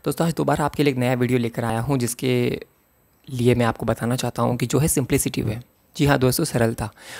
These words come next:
दोस्तों, बहुत ज़रूरी है अपने जीवन में सरलता को समावेश देना। आप जैसे हैं वैसे ही रहे। और मैंने कई बार देखा है दोस्तों, लोग दिखावे की ज़िंदगी में बेहद बुरी तरीके से फंस जाते हैं। दिखावे के चक्कर में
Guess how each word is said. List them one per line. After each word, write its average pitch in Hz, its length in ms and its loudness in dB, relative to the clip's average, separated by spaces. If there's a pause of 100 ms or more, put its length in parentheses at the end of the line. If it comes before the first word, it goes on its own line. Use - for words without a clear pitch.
(140)
दोस्तों, 180 220 4
बहुत 156 220 4
ज़रूरी 139 320 2
है 147 120 0
अपने 135 200 -4
जीवन 127 260 2
में 131 160 2
सरलता 120 460 0
को 127 360 0
समावेश 117 460 0
देना। 117 380 -2
आप 110 180 2
जैसे 117 260 -2
हैं 120 140 0
वैसे 113 260 0
ही 135 140 4
रहे। 113 260 -2 (440)
और 104 280 0
मैंने 120 180 2
कई 170 200 2
बार 160 160 2
देखा 139 240 -2
है 127 120 2
दोस्तों, 127 300 2
लोग 131 220 4
दिखावे 143 380 0
की 160 100 0
ज़िंदगी 139 340 2
में 135 160 2
बेहद 131 360 4 (680)
बुरी 165 160 8
तरीके 143 260 2
से 147 100 -2
फंस 139 260 0
जाते 127 240 -2
हैं। 113 140 -10 (240)
दिखावे 131 340 0
के - 80 -2
चक्कर - 360 0
में 110 220 0